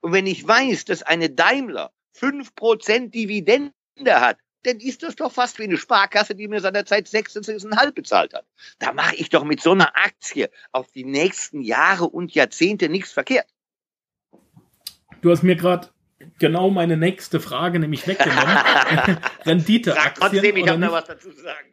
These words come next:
Speaker 2: Ja, ähm, ist vor allem, du kannst, du,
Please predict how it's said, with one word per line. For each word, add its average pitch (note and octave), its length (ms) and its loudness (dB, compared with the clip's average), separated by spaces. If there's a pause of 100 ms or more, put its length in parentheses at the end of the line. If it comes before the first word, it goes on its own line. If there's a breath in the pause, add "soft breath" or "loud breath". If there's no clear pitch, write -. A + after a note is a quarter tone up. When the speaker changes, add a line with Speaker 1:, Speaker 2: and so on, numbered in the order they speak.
(160)
Speaker 2:
Ja, D#3 360 2 (500)
ähm, E3+ 360 4 (760)
ist - 300 0 (320)
vor C#3+ 200 0
allem, E3+ 260 4 (300 loud breath)
du - 100 -2
kannst, G3+ 400 -2
du, F#3+ 240 2